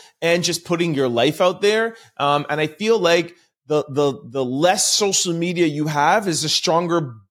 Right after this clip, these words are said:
bond and a strong, and even, not even just access, but just time. Um, and I just think, like,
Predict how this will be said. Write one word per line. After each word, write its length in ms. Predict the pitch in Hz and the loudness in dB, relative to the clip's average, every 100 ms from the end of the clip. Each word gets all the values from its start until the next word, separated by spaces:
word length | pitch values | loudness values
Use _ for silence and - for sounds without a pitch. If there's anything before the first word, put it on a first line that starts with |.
| - | -2
bond 440 | 147 175 180 180 | 2 4 4 2
and 180 | 139 139 | 0 0
a 40 | |
strong, 420 | 135 - 156 160 - | -2 0 -2 -2 -2
and 180 | 151 151 | -4 -2
even, 320 | 226 247 220 - - | 0 0 -2 -8 -2
not 180 | 269 277 | 0 0
even 180 | 220 | 0
just 200 | 196 190 - | -2 -2 0
access, 340 | 156 - 180 | 0 0 -4
but 220 | 160 139 | -2 -2
just 340 | 131 196 - - | 0 -2 -4 -6
time. 560 | 151 165 233 160 117 113 - - | 0 2 2 2 -2 -8 -20 -4
Um, 180 | 135 139 | -2 0
and 140 | 147 | 0
I 80 | 151 | 0
just 220 | 180 - | -2 -2
think, 180 | 208 202 | -2 2
like, 220 | 160 147 | 0 0